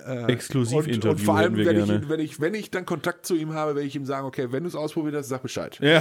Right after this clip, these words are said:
Speaker 1: Dann, dann möchte ich auch wirklich gerne
Speaker 2: Definitiv.
Speaker 1: einfach wissen.
Speaker 2: Ja.
Speaker 1: <laughs>
Speaker 2: Aber jetzt noch mal eine Frage: so, wär,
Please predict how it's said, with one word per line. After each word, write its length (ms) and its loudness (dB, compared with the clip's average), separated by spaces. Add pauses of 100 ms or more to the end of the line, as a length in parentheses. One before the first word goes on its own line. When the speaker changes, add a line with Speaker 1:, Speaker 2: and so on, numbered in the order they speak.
Speaker 1:
Dann, 260 6
dann 220 0
möchte 240 -2
ich 120 -10
auch 220 -4
wirklich 260 4
gerne 80 2 (200)
Speaker 2:
Definitiv. 120 2
Speaker 1:
einfach 120 -4
wissen. 260 -6
Speaker 2:
Ja. 160 0 (300)
Speaker 1:
<laughs> 280 -4
Speaker 2:
Aber 360 4
jetzt 260 2
noch 100 2
mal 100 2
eine 120 2
Frage: 320 2
so, 240 2
wär, 260 -2